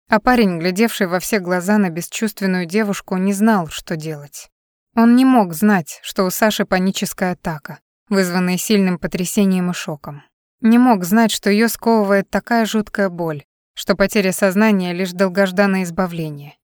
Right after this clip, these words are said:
Денис поднял ее на руки и понес к машине, встревоженно глядя на бледное лицо. Он умел вытаскивать пули из тела подручными средствами, мог зашить рану, не моргнув, но понятия не имел, что делать с девчонкой,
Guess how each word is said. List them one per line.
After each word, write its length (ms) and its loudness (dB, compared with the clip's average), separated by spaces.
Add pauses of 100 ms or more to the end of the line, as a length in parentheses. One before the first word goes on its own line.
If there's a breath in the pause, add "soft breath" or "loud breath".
(520)
Денис 380 2
поднял 400 0
ее 280 -2
на 180 4
руки 240 -2
и 40 -4
понес 360 2
к 60 -10
машине, 580 -2 (200)
встревоженно 640 -2
глядя 340 0
на 140 -2
бледное 440 -6
лицо. 440 -12 (640)
Он 180 6
умел 260 6
вытаскивать 680 0
пули 280 2
из 140 0
тела 300 0
подручными 720 -2
средствами, 800 -6 (320)
мог 220 4
зашить 380 -2
рану, 280 2
не 120 -4
моргнув, 580 -6 (340)
но 160 2
понятия 500 2
не 200 -2
имел, 260 2
что 220 -6
делать 360 0
с 60 -10
девчонкой, 720 -2